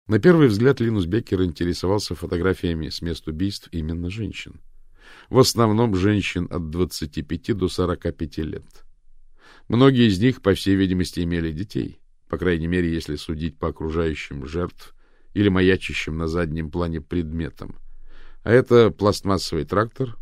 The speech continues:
детский манеж, велосипед с прицепом для детей и прочее в том же духе. Часть фото черно-белые, но большинство цветные, и сделаны они в течение многих лет,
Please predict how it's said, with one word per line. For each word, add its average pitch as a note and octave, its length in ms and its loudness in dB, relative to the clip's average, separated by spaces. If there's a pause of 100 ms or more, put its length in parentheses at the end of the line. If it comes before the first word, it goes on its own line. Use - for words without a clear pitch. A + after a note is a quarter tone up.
(160)
детский E2+ 500 0
манеж, D2+ 560 -6 (520)
велосипед A#2 640 6
с - 80 -8
прицепом G2+ 640 0
для F#2 160 2
детей F2+ 400 0
и - 20 -2
прочее G#2+ 440 -4
в G2+ 60 -10
том F#2 180 -10
же F#2+ 140 -4
духе. D#2+ 440 -12 (540)
Часть G#2 280 2
фото G2+ 260 -2
черно-белые, E2 840 -2 (500)
но G#2 140 0
большинство F#2 560 0
цветные, F#2+ 500 -4
и F#2+ 40 -2
сделаны E2+ 520 -2
они D#2 500 -6
в - 100 -20
течение D2+ 400 -6
многих D2+ 460 -10
лет, D#2+ 320 -10